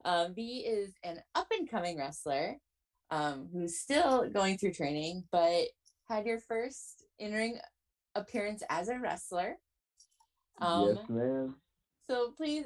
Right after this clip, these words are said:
Speaker 1: everybody, welcome V Daniel.
Speaker 2: Thank you for having me, Val. I'm super excited to be here.
Speaker 1: <laughs>
Speaker 2: It's,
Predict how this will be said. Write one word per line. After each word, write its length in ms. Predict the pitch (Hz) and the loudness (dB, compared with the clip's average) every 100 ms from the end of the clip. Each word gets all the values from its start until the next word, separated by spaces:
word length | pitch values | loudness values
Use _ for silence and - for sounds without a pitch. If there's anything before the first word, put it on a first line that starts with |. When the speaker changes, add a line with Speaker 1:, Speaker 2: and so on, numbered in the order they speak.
| 233 | -2
Speaker 1:
everybody, 340 | 240 247 269 | -2 -2 -2
welcome 520 | 233 214 - 233 254 330 - _ - _ | 0 -2 0 0 0 -8 -14 _ -20 _
V 160 | 269 349 | -2 0
Daniel. 800 | 349 381 453 277 180 139 147 185 _ _ _ _ _ _ _ _ _ _ _ _ _ _ _ _ _ _ | 0 -4 -6 -4 -4 -6 -8 -12 _ _ _ _ _ _ _ _ _ _ _ _ _ _ _ _ _ _
Speaker 2:
Thank 300 | - 135 143 151 | -6 -2 -2 -4
you 140 | 165 165 | -12 -4
for 160 | 139 | -2
having 340 | 127 123 156 165 | 0 -2 -2 -6
me, 200 | 113 101 | -6 -6
Val. 440 | 92 90 98 117 143 _ - | -10 -8 -6 -6 -8 _ -14
I'm 460 | 98 101 104 107 113 - | -10 -10 -10 -12 -14 -4
super 280 | 131 131 135 | -2 0 0
excited 560 | 123 113 104 101 101 | -2 -2 0 0 -2
to 60 | 95 | -8
be 260 | 95 98 104 | -4 -4 0
here. 280 | 113 117 147 _ _ 415 - - 494 _ _ _ _ _ | 0 0 -4 _ _ -20 -18 -18 -18 _ _ _ _ _
Speaker 1:
<laughs> 100 | 131 - _ _ _ | -8 -8 _ _ _
Speaker 2:
It's, 140 | 117 | -6